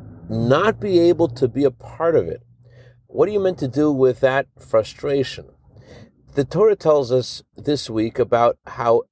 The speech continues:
every leader of every tribe was invited to give a gift to God in order to inaugurate the temple. Every leader was invited except for Aaron. Aaron had a different role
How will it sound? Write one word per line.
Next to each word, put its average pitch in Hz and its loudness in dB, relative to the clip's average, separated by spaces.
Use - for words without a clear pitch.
every 175 -2
leader 135 0
of 104 0
every 151 -4
tribe 123 -2
was 104 -2
invited 104 0
to 117 -2
give 160 2
a 196 4
gift 156 -2
to 143 -2
God 120 2
in 113 -6
order 131 2
to 123 -6
inaugurate 110 0
the 101 -8
temple. 139 -6
Every 196 2
leader 170 4
was 131 2
invited 143 -2
except 151 -6
for 127 -12
Aaron. 131 -2
Aaron 175 4
had 156 4
a 120 2
different 135 -6
role 139 -2